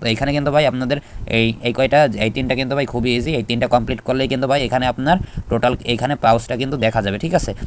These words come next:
তো এখান থেকে আপনি র্যা-, আপনার র্যাঙ্কও দেখতে পারবেন, এখান থেকে আপনি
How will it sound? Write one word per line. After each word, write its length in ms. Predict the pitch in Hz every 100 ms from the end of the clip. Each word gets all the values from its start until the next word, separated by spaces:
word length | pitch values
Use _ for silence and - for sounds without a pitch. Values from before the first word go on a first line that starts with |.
| -
তো 60 | 127
এখান 220 | 135 147
থেকে 160 | 160
আপনি 240 | 151 147 160 156 117
র্যা-, 200 | 117 123
আপনার 220 | 127 139
র্যাঙ্কও 280 | 123 135 131
দেখতে 240 | 131 -
পারবেন, 220 | 131 127 135
এখান 240 | 123 123
থেকে 200 | 123 127
আপনি 280 | 120 123